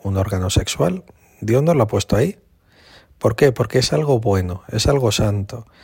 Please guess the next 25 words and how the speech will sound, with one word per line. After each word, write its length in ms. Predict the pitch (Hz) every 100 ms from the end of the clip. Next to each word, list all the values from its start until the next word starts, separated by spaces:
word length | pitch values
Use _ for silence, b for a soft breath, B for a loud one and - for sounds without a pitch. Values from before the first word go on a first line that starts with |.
| B B -
es 120 | -
algo 200 | 143 147
que 120 | 131
permite 680 | 107 98 104 135 127 98 92 - _ b b b b _
al 140 | -
varón 280 | 101 110 127
y 40 | 110
a 40 |
la 80 | 123
mujer 400 | 127 - 117 117
unirse 540 | - 107 131 - 127
en 100 | 117
cuerpo 380 | 107 104 110 101
y 80 | 101
alma, 400 | 98 92 87 - - b b b b b b -
en 100 | 107
un 100 | 117
acto 320 | 113 - 110
de 80 | 104
entrega 460 | 95 - 139 143
total 440 | 123 95 101 110 139 - - _ _ _ _ _ _ _ _ - _ _
que 120 | 101
es 80 | 107
suces-, 420 | 135 120 107 -
susceptible 1040 | - - 107 - 98 - - 147 131 147